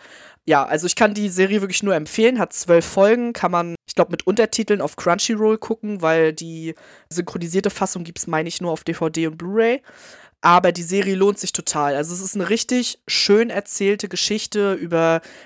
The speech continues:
ein Mädchen, das halt gerne ihrer Leidenschaft nachgehen will, dann wie sie eben auch viele Menschen dadurch kennenlernt, die sie dann auf ihrem Weg begleiten. Sie lernt zum Beispiel auch eine Kurtisane kennen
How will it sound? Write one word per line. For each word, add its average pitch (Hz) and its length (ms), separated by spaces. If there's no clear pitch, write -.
ein 170 220
Mädchen, 180 640
das 165 200
halt 165 120
gerne 160 220
ihrer 143 160
Leidenschaft 202 500
nachgehen 185 460
will, 170 200
dann 156 220
wie 170 100
sie 165 200
eben 165 280
auch 156 360
viele 226 300
Menschen 190 380
dadurch 156 400
kennenlernt, 196 640
die 170 160
sie 160 160
dann 156 180
auf 147 140
ihrem 156 240
Weg 156 200
begleiten. 185 640
Sie - 180
lernt 170 220
zum - 140
Beispiel 156 300
auch 151 100
eine 165 100
Kurtisane 165 640
kennen 180 460